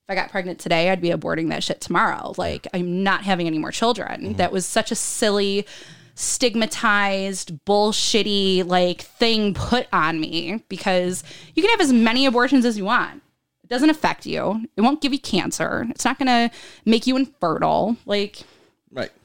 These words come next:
Speaker 1: you're in charge of you.
Speaker 2: It's,
Speaker 1: You do you.
Speaker 2: it sucks.
Speaker 1: It, it, it does suck.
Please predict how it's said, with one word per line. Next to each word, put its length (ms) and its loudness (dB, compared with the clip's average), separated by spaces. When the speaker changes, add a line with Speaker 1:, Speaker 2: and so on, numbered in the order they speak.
Speaker 1:
you're 120 2
in 60 0
charge 220 4
of 80 6
you. 360 4
Speaker 2:
It's, 120 2
Speaker 1:
You 60 2
do 80 4
you. 300 0
Speaker 2:
it 100 2
sucks. 640 0
Speaker 1:
It, 240 -12
it, 140 -4
it 120 4
does 220 0
suck. 420 0